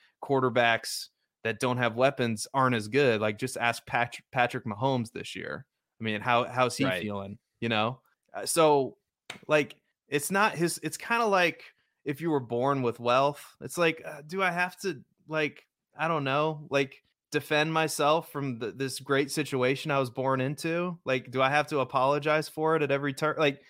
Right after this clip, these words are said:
Speaker 1: you know, like, does Brock Purdy have to apologize for Deebo Samuel, Christian McCaffrey, George Kittle, and,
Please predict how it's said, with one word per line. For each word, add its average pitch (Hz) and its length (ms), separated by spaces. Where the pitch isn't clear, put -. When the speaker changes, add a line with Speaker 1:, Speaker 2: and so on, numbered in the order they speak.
Speaker 1:
you 175 80
know, 185 160
like, 151 240
does 147 180
Brock 151 400
Purdy 156 320
have 139 180
to 147 100
apologize 139 840
for 131 200
Deebo 131 440
Samuel, 127 500
Christian 127 340
McCaffrey, 120 520
George 117 340
Kittle, 123 360
and, 107 220